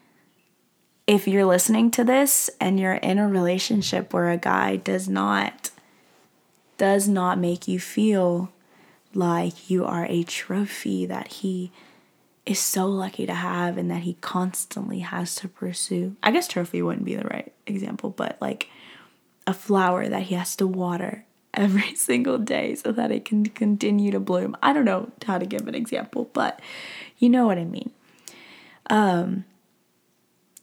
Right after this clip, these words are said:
if you're in a relationship with a guy who is not valuing every single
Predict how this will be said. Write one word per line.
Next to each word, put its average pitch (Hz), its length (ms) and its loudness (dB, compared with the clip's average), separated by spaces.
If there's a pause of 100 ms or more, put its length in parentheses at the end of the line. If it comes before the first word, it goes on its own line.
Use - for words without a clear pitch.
(320)
if 208 140 4
you're 220 160 4
in 233 80 6
a 220 60 6
relationship 196 440 2
with 185 80 2
a 180 60 -6
guy 170 280 2
who 175 140 0
is 180 160 -2
not 185 440 -2
valuing 190 720 0 (480)
every 196 480 -2
single 190 540 -2